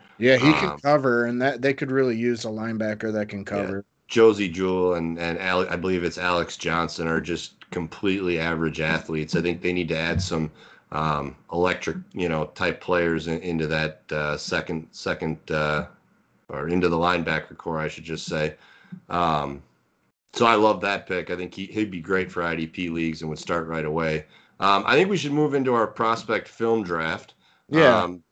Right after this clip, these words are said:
Speaker 2: the bit here is that we're gonna draft three players each, uh, or two players for the other person and, uh, one for ourselves of, of prospects that we'd like to watch some film on this weekend. So,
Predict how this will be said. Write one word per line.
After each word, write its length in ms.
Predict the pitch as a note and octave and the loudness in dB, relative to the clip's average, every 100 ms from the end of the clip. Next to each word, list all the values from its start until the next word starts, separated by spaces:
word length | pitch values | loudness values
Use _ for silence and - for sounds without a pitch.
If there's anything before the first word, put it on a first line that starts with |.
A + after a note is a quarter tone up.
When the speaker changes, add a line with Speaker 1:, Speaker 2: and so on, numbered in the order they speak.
| - | -16
Speaker 2:
the 140 | F#2+ | -10
bit 240 | G#2 C3 C3+ | 2 4 4
here 320 | A#2 B2 A2+ | 2 4 6
is 160 | A#2 G#2+ | 4 4
that 160 | G#2+ G#2+ | 0 2
we're 120 | A2+ | 2
gonna 160 | A2 | 0
draft 400 | G2 G#2 A2+ A2 | 0 2 2 0
three 200 | B2+ A#2+ | -2 -4
players 420 | A#2+ A#2 A2+ G2+ G2+ | 0 2 4 2 0
each, 480 | A#2+ C3 - - _ _ _ | 0 -2 -8 -12 _ _ _
uh, 200 | F#2+ G2 | -2 0
or 260 | G2+ A2 G2+ | 4 4 2
two 200 | - E3+ | 0 0
players 400 | E3 D3+ C#3+ A#2+ | 4 4 4 0
for 220 | - B2 | -2 -2
the 160 | A2 A2+ | 0 2
other 200 | A#2 A2+ | 2 0
person 600 | - A#2 A2+ A#2 A2+ A2 | 2 2 2 2 0 0
and, 600 | G2 G2 F#2+ F#2 E2+ - | -4 -2 0 -2 -6 -8
uh, 220 | F#2+ F#2 F2+ | -2 0 0
one 300 | G2 A2+ A2+ | 2 2 2
for 200 | A2 G#2 | 0 0
ourselves 540 | G2 - G#2 G#2 F#2 | 0 0 0 0 -2
of, 180 | F2+ A2+ | -4 -4
of 180 | G2 - | -6 -2
prospects 460 | G#2 G#2 A2+ G#2+ | 0 0 -2 -4
that 60 | G#2 | -2
we'd 160 | G#2 G2+ | -2 0
like 220 | G#2 - | 0 -2
to 80 | F#2+ | -2
watch 280 | G2+ G#2 | -2 -2
some 140 | - G2+ | -4 -8
film 320 | - A2+ G#2 | -2 -2 0
on 160 | D#2+ D#2 | 0 -2
this 180 | D#2+ | -4
weekend. 460 | E2 D#2+ D#2+ C#2+ C#2 | -4 -4 -4 -8 -8
So, 380 | - G2 F2 | 0 2 2